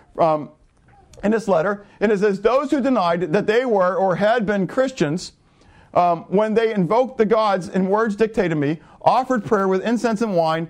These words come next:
to your image, which I had ordered to be brought for this purpose altogether with statues of the gods.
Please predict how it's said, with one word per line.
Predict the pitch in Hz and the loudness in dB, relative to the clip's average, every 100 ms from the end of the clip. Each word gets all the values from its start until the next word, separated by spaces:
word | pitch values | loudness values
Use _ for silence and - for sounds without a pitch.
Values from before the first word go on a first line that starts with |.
| - - | -6 0
to | 202 | 2
your | 285 254 | 2 0
image, | 180 156 170 | 0 -2 -2
which | 240 285 | -2 2
I | 277 | 2
had | 269 | 2
ordered | 262 247 202 | 2 2 2
to | |
be | 196 | 0
brought | 180 190 185 | 2 0 0
for | 175 | -2
this | 180 | -2
purpose | 196 - 175 170 180 | -2 0 0 0 0
altogether | 165 170 165 135 | 0 0 0 0
with | 151 156 | -2 0
statues | 170 165 185 175 | 0 0 0 -2
of | 165 | -2
the | |
gods. | 160 127 135 | 0 0 -2